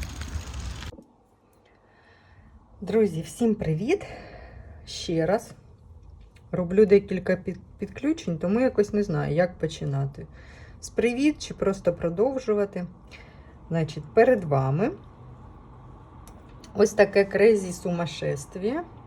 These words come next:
І це я вирішила вив'язати залишки. Все, що в мене тут є. Значить, це в мене два клубочка.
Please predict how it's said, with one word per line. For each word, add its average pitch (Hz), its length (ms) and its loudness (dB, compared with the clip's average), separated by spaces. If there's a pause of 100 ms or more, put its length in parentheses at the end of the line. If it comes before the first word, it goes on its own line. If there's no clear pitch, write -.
(840)
І - 100 -10
це 254 180 4
я 254 120 10
вирішила 196 640 6
вив'язати 180 680 2
залишки. 160 800 2 (1200)
Все, 226 280 6
що 202 260 2
в 180 60 -2
мене 185 360 0
тут 156 300 -8 (160)
є. 156 280 0 (1300)
Значить, 226 540 0 (520)
це 262 260 8
в 226 80 0
мене 196 460 4 (380)
два 185 320 4
клубочка. 185 920 -2